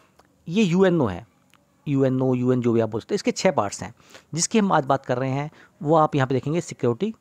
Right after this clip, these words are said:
काउंसिल है, जनरल असेंबली है, इंटरनेशनल कोर्ट ऑफ जस्टिस है, ट्रस्टीशिप काउंसिल है, इकोसोक, इकोनॉमिक एंड सोशल काउंसिल है, and सेक्रेटेरिएट सचिवालय है। तो यहाँ पर सिक्योरिटी काउंसिल की बात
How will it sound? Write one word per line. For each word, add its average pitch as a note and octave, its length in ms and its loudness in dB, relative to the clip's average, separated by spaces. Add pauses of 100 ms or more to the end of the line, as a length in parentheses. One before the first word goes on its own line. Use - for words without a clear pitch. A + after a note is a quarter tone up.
(200)
काउंसिल G#2+ 420 -8
है, D#3+ 140 -10 (420)
जनरल C3+ 280 0
असेंबली C3 400 0
है, D#3 220 -4 (840)
इंटरनेशनल D3 380 0
कोर्ट B2+ 260 2
ऑफ B2 80 2
जस्टिस B2 420 -2
है, D3 160 0 (400)
ट्रस्टीशिप C#3 400 -2
काउंसिल C3 420 -2
है, C#3+ 140 -4 (280)
इकोसोक, D3+ 500 0
इकोनॉमिक C#3+ 460 0
एंड C#3 120 -2
सोशल C#3+ 380 -6 (760)
काउंसिल B2+ 380 0
है, D3 120 -2 (100)
and G3 220 -4 (280)
सेक्रेटेरिएट C3 640 -4
सचिवालय A#2+ 580 -4 (260)
है। - 180 -12 (200)
तो G#3 160 0
यहाँ B2+ 160 0
पर A3+ 100 -2
सिक्योरिटी D#3+ 380 0
काउंसिल A#2+ 320 -2
की A#2 100 -8
बात D#3+ 280 0